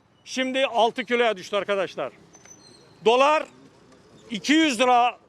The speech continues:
karşısında yüz otuz lira dolar alabiliyorduk. Ama şimdi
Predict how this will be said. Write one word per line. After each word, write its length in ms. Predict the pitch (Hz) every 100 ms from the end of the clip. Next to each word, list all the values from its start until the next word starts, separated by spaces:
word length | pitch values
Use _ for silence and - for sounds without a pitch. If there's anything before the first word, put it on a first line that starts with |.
| -
karşısında 560 | 226 - 247 247 277
yüz 220 | 247 220
otuz 360 | 254 254 311 247
lira 300 | 254 247 185
dolar 300 | 208 247 277
alabiliyorduk. 760 | 240 226 220 208 208 196 262 247 _ _ _ _ _ _
Ama 260 | 220 254 240
şimdi 640 | 269 285 247 254 269